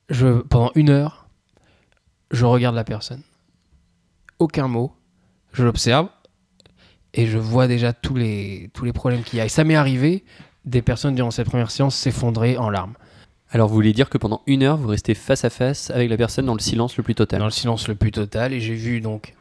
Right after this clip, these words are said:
Speaker 1: au cours de ces séances, des gens s'effondrer, des gens se mettre à pleurer. J'ai vu des gens, euh, avoir des réactions que vous qualifierez de, de folles, de dingues. J'ai vu des gens se déshabiller, j'ai vu des gens déféquer.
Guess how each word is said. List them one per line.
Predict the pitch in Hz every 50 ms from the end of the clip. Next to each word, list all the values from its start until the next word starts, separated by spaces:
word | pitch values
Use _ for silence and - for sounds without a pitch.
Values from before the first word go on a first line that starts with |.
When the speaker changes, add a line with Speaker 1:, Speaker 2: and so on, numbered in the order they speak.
| _ _
Speaker 1:
au | 127 113
cours | - - 120 113
de | 110 110
ces | 104 - - 104
séances, | - - 107 104 107 110 117 127 - - - _ _ _ _ _ _ _ 117
des | 110 107 104
gens | 101 104 107 110 120 - -
s'effondrer, | - - - 113 101 - - 107 101 98 98 95 101 110 - - _ _ _ _ _ _ _ _ _ _ -
des | 113 110
gens | 107 110 107 104
se | - - 110
mettre | 107 107 104 - - 104
à | 101
pleurer. | - - - 113 117 120 113 113 120 127 139 160 - _ - - - - - _
J'ai | - - 117
vu | 110 107 104
des | 101 107 107
gens, | 107 110 110 110 107 107 104 101 92
euh, | 90 90 98 98 98
avoir | 101 107 104 98 98
des | 98 101
réactions | 98 101 92 92 - - - - 110 104 101 98 95
que | - 107
vous | 101 101 101 98 - _ _ _ - -
qualifierez | - 107 104 107 - - 117 107 107 110 101
de, | 98
de | 92 98 104 - 101
folles, | - - - - - 101 110 123 131 131 -
de | 113 104
dingues. | 101 113 113 110 110 135 - - - - - 120
J'ai | 107 120
vu | 110 107
des | 117 113
gens | 110 104 107
se | 104
déshabiller, | 104 107 104 104 107 104 104 107 104 104 104 104 107 113 127
j'ai | 123 117 110 107
vu | 107 110 107
des | 107 107
gens | 107 117 107 101
déféquer. | 104 107 - - 113 101 - - 113 127 - -